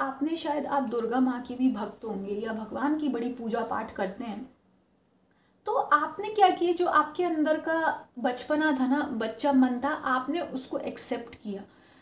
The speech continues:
जो आपको बचपन से नहीं मिला या धिक्कार मिली या जो भी था,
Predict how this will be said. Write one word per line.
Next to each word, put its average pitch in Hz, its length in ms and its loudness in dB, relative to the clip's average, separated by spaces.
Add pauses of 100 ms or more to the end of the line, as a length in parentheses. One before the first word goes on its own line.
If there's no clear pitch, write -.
(120)
जो 311 140 0
आपको 330 720 0
बचपन 285 460 0
से 294 400 -4
नहीं 254 400 8
मिला 247 360 4
या 226 200 -4
धिक्कार 220 480 -2
मिली 214 380 -4
या 294 80 2
जो 339 280 2
भी 330 160 6
था, - 400 -6